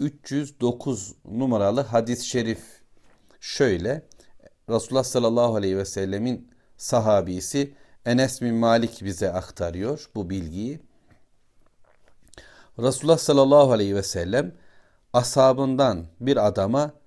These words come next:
"Ey filan, evlendin mi?"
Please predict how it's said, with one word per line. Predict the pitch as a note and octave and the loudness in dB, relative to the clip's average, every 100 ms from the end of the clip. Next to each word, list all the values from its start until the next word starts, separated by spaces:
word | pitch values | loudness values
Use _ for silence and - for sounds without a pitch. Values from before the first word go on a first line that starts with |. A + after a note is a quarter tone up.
| _ _ _ _ _ _ _ - | _ _ _ _ _ _ _ 2
"Ey | C#3+ D3+ | 4 4
filan, | - D3+ D3+ F2 D#2+ - _ _ | 0 0 2 0 -6 -20 _ _
evlendin | C3 C3 C#3 C#3 C3+ D#3 B2+ | 2 4 6 4 2 2 0
mi?" | G2 F2 | -2 -6